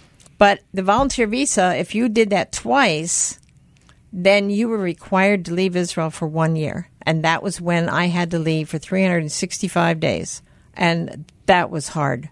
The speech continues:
We had many problems during that time. I wasn't there. I came back in. I didn't want to go the volunteer visa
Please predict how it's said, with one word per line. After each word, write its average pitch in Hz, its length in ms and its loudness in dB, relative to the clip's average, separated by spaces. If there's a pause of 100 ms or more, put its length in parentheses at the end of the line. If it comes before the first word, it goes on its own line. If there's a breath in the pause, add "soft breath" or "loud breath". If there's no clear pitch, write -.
We 175 520 2
had 175 180 0
many 170 400 0
problems 156 580 -2
during 151 260 0
that - 180 -2
time. 185 340 0
I 101 120 -2
wasn't 160 460 -2
there. 202 380 2 (240 soft breath)
I 185 140 4
came 208 260 0
back 190 300 0
in. 220 340 2 (380 soft breath)
I 180 80 2
didn't 208 240 2
want 226 140 2
to 214 60 0
go 196 220 4
the 190 100 0
volunteer 190 540 0
visa 202 560 -2